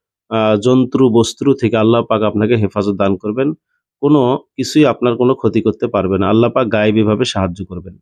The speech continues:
ক্ষতিকর জন্তুর অনিষ্ট হতে হেফাজত থাকার আমল, আউযু বিকালিমাতিল্লাহি তাম্মাতি মিন শাররি মা খালাক। যে ব্যক্তি সকাল সন্ধ্যায় এই দোয়াটি তিনবার করে পড়বে, আল্লাহ তাআলা তাকে সমগ্র makhluk, বিশেষ করে সাপ, ব্যাং, বিচ্ছু,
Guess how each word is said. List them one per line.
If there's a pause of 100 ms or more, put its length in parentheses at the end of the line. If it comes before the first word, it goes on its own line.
(460)
ক্ষতিকর
জন্তুর (100)
অনিষ্ট
হতে
হেফাজত
থাকার
আমল, (240)
আউযু (160)
বিকালিমাতিল্লাহি (140)
তাম্মাতি
মিন
শাররি
মা
খালাক। (720)
যে
ব্যক্তি
সকাল
সন্ধ্যায়
এই
দোয়াটি
তিনবার
করে
পড়বে, (440)
আল্লাহ
তাআলা
তাকে
সমগ্র
makhluk,
বিশেষ
করে
সাপ, (120)
ব্যাং, (100)
বিচ্ছু,